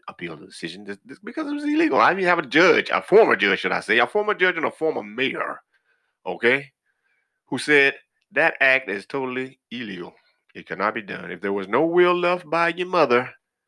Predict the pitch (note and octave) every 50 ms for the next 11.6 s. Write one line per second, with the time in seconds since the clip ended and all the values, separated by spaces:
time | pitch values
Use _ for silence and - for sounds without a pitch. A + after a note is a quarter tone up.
0 | _ _ _ - G#2 G#2 G2+ A#2+ B2+ D3 D#3+ D#3+ _ _ _ _ _ _ _ _
1 | _ _ _ _ _ _ _ _ _ - E2+ E2+ E2 E2 E2 E2 E2 - _ _
2 | _ _ _ _ - - - _ _ _ - E2+ G2 B2 C#3 D3 D#3 D#3+ D#3+ E3
3 | D#3+ D#3+ E3 E3 D#3 - A#2 B2 D3 D3+ D#3 D3+ C#3 A#2+ A2+ A#2+ A#2+ - - G2+
4 | - - C3 A#2 G2 F#2 - F2+ E2+ E2+ - A2+ A#2+ G#2+ F2+ E2 D#2+ - _ _
5 | _ - F2 - - G#2+ F#2+ F#2+ G2 F#2+ G#2 A2+ A#2 G2+ F#2 - - F#2+ F#2 F2+
6 | F2+ F2+ F2 - - E2+ F#2 G#2 - - F#2+ F#2 F#2 E2+ C#2 F#2+ F#2 F2+ F#2 -
7 | - F2+ F#2 F2 F2 F#2 E2+ - F2+ F2 F2 F2 E2+ E2 E2 E2+ E2+ E2 E2 E2
8 | E2 E2 - - - D#2 D2+ D#2 E2 D#2+ - - _ - E2 D#2+ E2 D#2+ D#2+ D#2
9 | - D2+ D#2 D2+ D2+ F2+ E2+ D#2 D#2 _ _ - - - - _ _ - - -
10 | G#2 F#2 F2+ - _ _ _ _ - E2 E2 F2 F2+ E2 - - - - - -
11 | - - B2+ A#2 G#2 G2+ - _ _ - F2+ E2